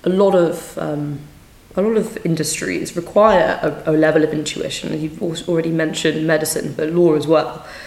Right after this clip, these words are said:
And knowing something instinctively is very important as practitioners, and surely that can be quite hard to differentiate sort of intuition from decision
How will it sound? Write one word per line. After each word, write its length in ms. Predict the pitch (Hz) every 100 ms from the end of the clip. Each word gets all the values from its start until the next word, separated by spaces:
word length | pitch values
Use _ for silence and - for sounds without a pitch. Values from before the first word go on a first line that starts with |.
| - -
And 240 | 185 185 208
knowing 220 | 220 202
something 280 | 190 165 156
instinctively 720 | 151 170 160 151 151 147 143
is 260 | 143 - -
very 260 | - 160 151
important 520 | 147 147 156 156 135
as 500 | - - - - - -
practitioners, 720 | - - 175 - - - -
and 180 | - - - - -
surely 200 | - 190
that 220 | 180 151 -
can 100 | 165
be 120 | 160
quite 380 | - 170 156 -
hard 340 | 175 165 151
to 80 | -
differentiate 720 | 160 196 190 185 - 147 -
sort 160 | - 156
of 60 | 147
intuition 580 | 160 - 160 160 156
from 240 | 151 151 151
decision 680 | 156 - 160 160 139 139